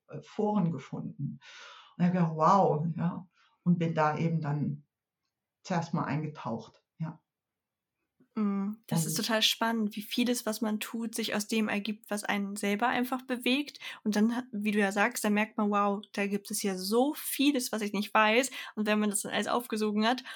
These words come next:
Speaker 2: dann will man das auch irgendwie unbedingt teilen. Also hab da einige Parallelen zu mir erkannt.
Speaker 1: Ja, ja.
Speaker 2: Ja, auf jeden Fall finde ich's total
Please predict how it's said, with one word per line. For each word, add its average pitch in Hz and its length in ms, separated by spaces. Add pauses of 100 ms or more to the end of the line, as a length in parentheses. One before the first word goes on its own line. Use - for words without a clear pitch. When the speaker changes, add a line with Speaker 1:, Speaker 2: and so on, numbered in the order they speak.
(180)
Speaker 2:
dann 214 140
will 220 100
man 220 160
das 220 140
auch 226 120
irgendwie 220 280
unbedingt 226 360
teilen. 196 440
Also 202 260
hab - 360
da 208 120
einige 233 280
Parallelen 233 640
zu 233 160
mir 247 180
erkannt. 196 760 (420)
Speaker 1:
Ja, 208 320 (340)
ja. 214 160 (260)
Speaker 2:
Ja, 208 220 (680)
auf 214 140
jeden 226 200
Fall 214 440 (120)
finde 226 220
ich's - 220
total 208 380